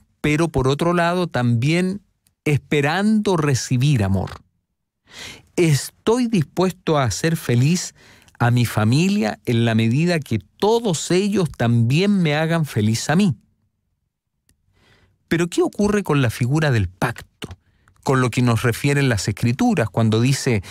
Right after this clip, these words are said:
honroso, hablando acerca de los deberes cristianos ahí en el libro de Hebreos, y particularmente del amor fraternal, y luego dice, honroso sea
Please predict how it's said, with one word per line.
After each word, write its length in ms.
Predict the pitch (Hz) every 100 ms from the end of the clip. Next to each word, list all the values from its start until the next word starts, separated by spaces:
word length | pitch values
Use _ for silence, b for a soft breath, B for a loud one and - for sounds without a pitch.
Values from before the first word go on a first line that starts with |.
| B -
honroso, 640 | 127 117 117 185 180 101
hablando 440 | 104 104 117 143 147
acerca 400 | - 127 - 123
de 80 |
los 160 | 110 92
deberes 280 | 98 110 127
cristianos 640 | - 143 - 151 143 -
ahí 160 | 110 113
en 80 |
el 140 | 117 113
libro 240 | 117 123
de 80 | 131
Hebreos, 480 | 147 170 139 143 B B B B -
y 300 | 139 127 127
particularmente 1200 | - 123 - 117 127 135 151 151 160 143 - 117
del 180 | 120 120
amor 300 | 120 135 139
fraternal, 880 | - 151 147 175 175 208 180 208 - _
y 80 | -
luego 300 | 113 123 127
dice, 320 | 135 - 127 -
honroso 760 | 143 123 123 127 202 208 - 151
sea 520 | - 175 165 175